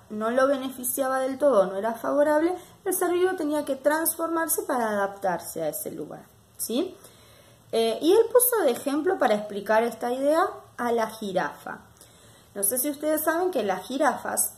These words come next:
antes, hace miles de años atrás,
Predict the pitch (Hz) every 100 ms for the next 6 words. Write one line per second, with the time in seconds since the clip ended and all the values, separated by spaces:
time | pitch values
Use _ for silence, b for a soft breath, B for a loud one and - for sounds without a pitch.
0 | - 220 233 208 185 190 185 - - 170
1 | 190 226 220 202 190 202 202 190 185 240
2 | - 226 220